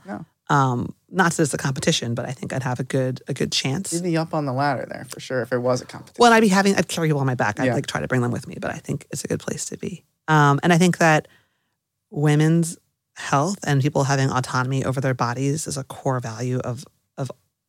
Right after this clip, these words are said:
Speaker 2: of, for me and of medical education, medical ethics. I think that, I think it's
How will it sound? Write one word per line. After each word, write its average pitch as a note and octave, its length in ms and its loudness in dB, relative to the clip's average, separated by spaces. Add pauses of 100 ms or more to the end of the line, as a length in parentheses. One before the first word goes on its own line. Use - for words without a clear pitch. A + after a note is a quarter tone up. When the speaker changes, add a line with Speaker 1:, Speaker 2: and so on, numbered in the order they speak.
(160)
Speaker 2:
of, C#3 300 -6 (200)
for D#3 140 -2
me C#3+ 360 4
and B2+ 180 0
of B2 140 -2
medical B2+ 800 -2 (280)
education, C3 480 -4
medical A2+ 320 -2
ethics. D#3+ 380 -4
I D3 60 -6
think B2+ 240 -4
that, A#2+ 240 -4 (1700)
I D3+ 40 -4
think C#3+ 160 2
it's - 240 -4